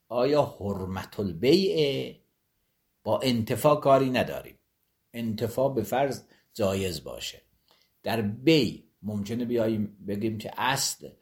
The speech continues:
حرمت البیع، ولو در انتفاع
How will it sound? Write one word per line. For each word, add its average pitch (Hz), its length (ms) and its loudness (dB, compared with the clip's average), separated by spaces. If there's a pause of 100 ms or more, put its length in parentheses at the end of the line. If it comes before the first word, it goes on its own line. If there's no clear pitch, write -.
(360)
حرمت 117 560 -2
البیع، 71 760 -10
ولو 127 500 2 (440)
در 104 320 -2
انتفاع 117 920 0